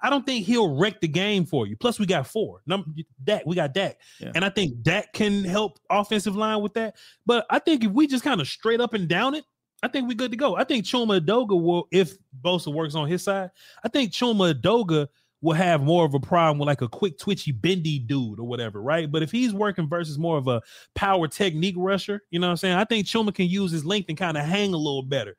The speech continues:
Speaker 1: than versus a bendy type of dude. What was your report on Joey Bosa? Um, Nick Bosa. Joey, Joey might not even play one, but Nick Bosa, when you was watching.
Speaker 2: You say, you say you think Chuma can match up with him?
Speaker 1: I ain't saying Chuma gonna kick his ass, Will, still, but I'm saying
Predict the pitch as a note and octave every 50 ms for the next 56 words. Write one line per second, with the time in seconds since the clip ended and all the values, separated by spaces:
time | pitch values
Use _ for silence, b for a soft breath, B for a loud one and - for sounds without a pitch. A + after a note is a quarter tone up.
0 | b b b b b b - D3 C#3 C3 A#2 C#3+ C#3+ C#3 A#2 C3+ A#2+ C3 C3 B2
1 | A#2+ A2+ B2 D3+ D3+ C#3 C3 A#2 - D3 B2 A2 A2+ A2 A#2+ A#2+ A2+ A2 C#3 F#3+
2 | G#3+ G#3+ F3 G3+ F#3+ E3 D3+ C#3 - E3 D3+ C3+ - - C#3 C#3 C3+ B2 A2+ C#3+
3 | C#3 C3 B2 B2 B2+ B2 A#2 - - C3+ C3 C3 B2+ D#3 E3+ - A#2+ A#2 B2+ A#2+
4 | A#2 - - G2 - _ _ _ _ _ G#2 C3 C#3 C#3 B2+ A#2+ - - _ _
5 | - C3+ C3+ A#2 A2+ G#2+ G#2+ G#2 G#2 C3 A2+ G2+ G2+ G#2 A#2+ C#3 C3+ C3+ C#3 D3+
6 | F#3+ G#3 D#3+ D3 D3 C3+ B2+ A2+ B2 A#2+ C3 C3 B2+ B2 D3 C#3+ A#2 G#2+ G#2 F#2+
7 | - - _ _ _ _ _ _ _ _ _ _ _ _ _ _ _ _ _ _
8 | _ _ _ _ _ _ _ _ _ - F#3+ A#3 - G#3 D3+ C#3 C3+ _ _ _
9 | _ _ _ _ _ _ - F#3+ F#3 - A3 F3 D#3+ E3+ - C4 D3 B2 - -
10 | E3 E3 D#3+ D3 - C#3 C#3+ D3 D#3 D#3 F3+ F#3+ G3+ G#3 G#3 G3 - _ _ _
11 | _ _ _ _ _ _ _ _ _ _ - C#3 D#3 D#3+ D3+ - F3+ E3+ D#3+ -
12 | - F3 E3 D3+ D3 D3 C#3 - E3+ D3+ D3 D3+ E3 E3 D#3+ D3 A#2+ B2+ C3 B2+
13 | A#2 - C3 B2+ A#2 A2+ B B B B - D3 D3 C#3+ C3+ - - F3 F3 D#3+
14 | C#3+ C3+